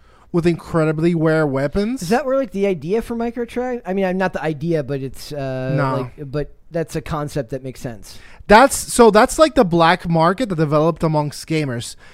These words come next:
Speaker 1: And there's a genre of video games that's called, uh, M M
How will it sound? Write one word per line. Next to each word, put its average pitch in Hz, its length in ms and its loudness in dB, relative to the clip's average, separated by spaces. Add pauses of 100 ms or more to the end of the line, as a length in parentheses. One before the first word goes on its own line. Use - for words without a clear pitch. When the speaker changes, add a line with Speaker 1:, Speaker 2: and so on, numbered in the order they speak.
(260)
Speaker 1:
And 190 200 2
there's 202 180 6
a 247 140 4
genre 175 380 6
of 151 120 2
video 165 200 2
games 143 280 -2
that's 143 160 -4
called, 151 380 0
uh, 139 360 -2
M 165 240 2
M 170 200 2